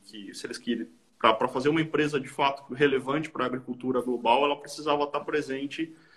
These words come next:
em locais de relevância, né? Como, por exemplo, aqui o Brasil. Então, desde dois mil e quinze ela tá aqui no Brasil.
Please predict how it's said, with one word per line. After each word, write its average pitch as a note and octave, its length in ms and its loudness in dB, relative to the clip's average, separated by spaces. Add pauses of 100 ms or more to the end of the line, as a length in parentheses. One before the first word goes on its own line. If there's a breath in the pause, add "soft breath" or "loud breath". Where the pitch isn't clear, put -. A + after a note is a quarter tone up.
(180 soft breath)
em C3+ 160 -4
locais C3+ 920 2
de A#2+ 140 -10
relevância, C#3+ 600 0
né? A2 180 -8
Como, A2+ 180 -12
por A#2 140 0
exemplo, A#2+ 320 0
aqui B2+ 140 -2
o B2+ 40 2
Brasil. C3 380 2
Então, A2 220 -4
desde B2 180 4
dois C3+ 220 2
mil C#3+ 120 4
e C3 40 -6
quinze C#3 360 2
ela C3 200 4
tá B2+ 160 0
aqui B2 180 -4
no B2+ 80 -6
Brasil. E3+ 580 -4